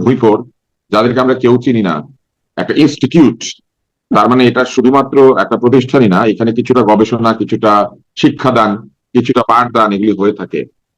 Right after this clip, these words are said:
এটা নিজেরই তো একটা ঠিকানা থাকার কথা। মানে সে তো আর এই বাড়িটা দখল করেই প্রথমে এটা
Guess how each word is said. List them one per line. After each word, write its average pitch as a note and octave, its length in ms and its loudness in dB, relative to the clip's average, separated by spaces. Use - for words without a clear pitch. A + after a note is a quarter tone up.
এটা E3 180 2
নিজেরই E3+ 280 4
তো D#3+ 60 2
একটা C#3 180 -2
ঠিকানা C3+ 240 0
থাকার E2+ 240 -4
কথা। C#2+ 200 -12
মানে G2+ 120 0
সে C#3 140 0
তো C#3 100 2
আর C#3+ 180 2
এই D3 100 4
বাড়িটা C3+ 340 2
দখল B2+ 200 2
করেই D3+ 260 2
প্রথমে B2 260 0
এটা A2+ 140 0